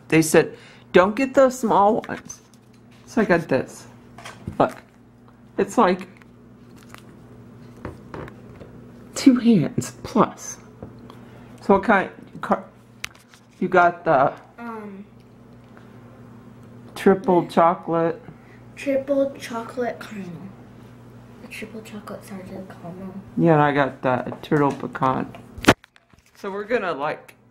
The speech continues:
Speaker 1: eat some ice cream, it looks like.
Speaker 2: I like hers better than mine.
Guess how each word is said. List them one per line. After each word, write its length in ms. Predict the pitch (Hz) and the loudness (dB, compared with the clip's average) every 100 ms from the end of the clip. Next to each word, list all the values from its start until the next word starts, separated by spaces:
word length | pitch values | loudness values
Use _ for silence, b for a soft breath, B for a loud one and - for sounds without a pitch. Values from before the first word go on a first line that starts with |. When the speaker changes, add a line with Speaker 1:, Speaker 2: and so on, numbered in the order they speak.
| _ _ | _ _
Speaker 1:
eat 200 | 175 156 | -12 -8
some 140 | 165 | -2
ice 280 | 151 202 208 | 0 0 -2
cream, 220 | 190 202 | -4 -2
it 120 | 247 - | -2 -2
looks 300 | 131 - 120 | -2 0 2
like. 320 | 123 - - - - - - - - - | 2 -2 -12 -18 -20 -20 -20 -20 -12 -2
Speaker 2:
I 160 | 330 | 0
like 160 | 392 392 | 0 -2
hers 500 | - 294 302 311 - | -6 -4 -2 -4 -4
better 320 | 247 240 220 | -4 -4 -6
than 180 | 214 208 | -8 -10
mine. 320 | 202 196 196 | -10 -10 -14